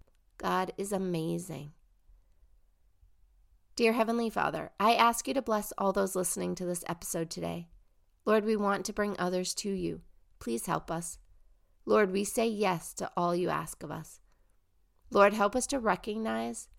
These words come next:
that our differences bring us together. Our differences help the church grow. Help us to praise you with every breath we take. Help us to blossom like lilies.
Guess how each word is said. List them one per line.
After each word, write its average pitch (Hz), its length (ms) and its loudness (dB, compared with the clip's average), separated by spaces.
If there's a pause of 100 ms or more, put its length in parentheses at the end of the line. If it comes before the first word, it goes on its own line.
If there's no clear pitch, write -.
(220)
that 233 160 2
our 226 100 6
differences 233 640 -2
bring 190 240 -2
us 185 160 -4
together. 151 480 -8 (1120)
Our 202 160 6
differences 220 580 -2
help 190 300 -2
the 202 120 -4
church 202 360 -6
grow. 196 380 -4 (960)
Help 240 180 2
us 247 120 2
to 262 100 2
praise 185 320 0
you 160 120 -4
with 180 240 -4
every 190 260 0
breath 170 300 -2
we 170 100 -4
take. - 380 -8 (400)
Help 233 180 4
us 277 100 8
to 302 120 2
blossom 208 520 4
like 202 200 -4
lilies. 160 500 -4